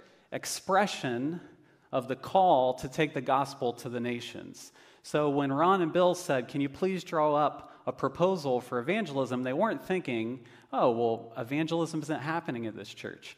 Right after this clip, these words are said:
because that's just not the case. Uh, as I started to do my research and as I started to meet with you people, uh, I, I learned story after story. The, the truth is, is that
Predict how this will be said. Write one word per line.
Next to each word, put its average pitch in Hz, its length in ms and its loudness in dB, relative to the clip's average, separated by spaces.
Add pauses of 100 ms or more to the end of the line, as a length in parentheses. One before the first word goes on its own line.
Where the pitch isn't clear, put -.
(280)
because 151 220 -2
that's 190 240 0
just 160 160 -6
not 147 160 -4
the 147 80 -6
case. - 500 -8 (400)
Uh, 117 320 -2 (220)
as 131 160 -4
I 139 80 2
started 160 400 0
to 156 100 -4
do 151 140 0
my 131 100 0
research 156 800 -2 (220)
and 120 180 -6
as 117 120 -8
I 113 40 -6
started 139 420 -6
to 135 120 -10
meet 147 260 -2
with 110 240 -8
you 120 580 -2 (300)
people, 107 680 -4 (320)
uh, 123 220 -2
I, 143 220 -2 (280)
I 170 140 -6
learned 175 240 2
story 180 420 -4
after 175 260 -6
story. 143 600 -4
The, 113 160 -10 (140)
the 123 100 -12
truth 220 440 -4
is, 110 500 -8 (460)
is 131 180 -8
that 143 280 -2